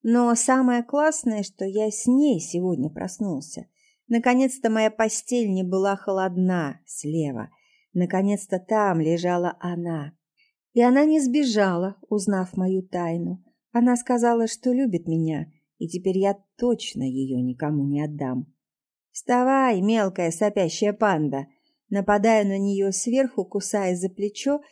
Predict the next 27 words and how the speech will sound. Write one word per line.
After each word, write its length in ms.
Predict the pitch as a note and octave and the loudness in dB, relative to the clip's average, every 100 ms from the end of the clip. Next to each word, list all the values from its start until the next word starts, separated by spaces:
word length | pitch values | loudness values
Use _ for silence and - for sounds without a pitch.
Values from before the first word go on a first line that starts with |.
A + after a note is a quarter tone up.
| _ _ | _ _
за 240 | B3 A#3 A#3+ | 2 4 4
что 240 | - E4+ | 2 -2
получаю 680 | E4+ D4 A#3 - G#3+ A3+ C#4 | 0 0 0 0 0 2 0
удар 440 | D4+ C#4+ G3+ F#3+ G#3+ | 0 0 2 2 0
локтем 440 | F3+ E3 E3 E3 | 0 -2 -4 -8
в 40 | D#3+ | -6
живот. 380 | D3+ D3 D3 _ _ | -6 -10 -14 _ _
«Твою 360 | C4+ C#4+ E4+ G4 | 0 2 2 2
ж 140 | G4 | 2
мать! 360 | E4 F3+ E3 - _ _ _ _ D#4 | 4 2 0 -10 _ _ _ _ -2
Не 160 | G4+ | 2
надо 300 | E4 A#3+ C4 | 4 4 4
подкрадываться 920 | D4+ A4 - D#4 F#3 F3 D#3+ - E3 - | 2 -2 2 2 4 2 -2 -4 -8 -10
ко 140 | - C4 | 0 2
мне 200 | G#3+ G3+ | 2 2
во 100 | B3+ | 0
сне!» 420 | - D3+ C#3 C3+ _ _ | 0 -2 -2 -6 _ _
Зевает 520 | G3+ G#3 F#3+ F3+ F3+ F#3+ | -2 0 2 2 0 0
она, 320 | G3+ D4+ - | 0 0 0
а 160 | G#3+ G#3 | 0 2
я 260 | A#3+ C4+ | 2 0
целую 560 | A#3+ F3 E3 F3+ G3 C#3+ | -2 -4 -2 0 -2 -2
ее 180 | C3 C#3 | -4 -8
в 60 | |
шею. 460 | - - E2 C#2+ - _ _ _ _ _ | -8 -8 -8 -8 -12 _ _ _ _ _
«Нам 300 | A3 G3+ G3 | -4 -2 0
пора. 340 | G#3+ F#3+ C3 | 0 0 -4